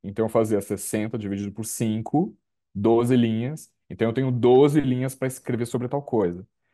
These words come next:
Então eu fui desenvolvendo como que umas mini discursivas de temas chaves. E daí com isso, né, tipo, digamos, depois de eu rever o conteúdo da matéria do dia,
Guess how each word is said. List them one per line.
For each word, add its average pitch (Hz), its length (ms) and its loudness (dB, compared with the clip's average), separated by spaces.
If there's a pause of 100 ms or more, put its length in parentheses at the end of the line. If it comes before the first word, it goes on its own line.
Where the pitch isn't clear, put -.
(200)
Então 113 300 0
eu 135 60 -2
fui 143 180 -6
desenvolvendo 127 640 -4
como 123 260 -8
que 139 120 -8
umas 127 360 -6 (140)
mini 143 420 -2
discursivas 104 1040 -2 (380)
de 117 140 -2
temas 143 360 0
chaves. 90 640 0 (720)
E 120 100 0
daí 120 200 6
com 135 200 -4
isso, 123 560 -4
né, 113 360 0
tipo, 101 480 -4 (420)
digamos, 101 460 -2
depois 110 320 0
de 113 60 -8
eu 117 60 4
rever 117 680 0
o 104 120 -8
conteúdo 104 1080 -2
da 98 100 -2
matéria 98 400 -2
do 92 120 -6
dia, 110 500 -6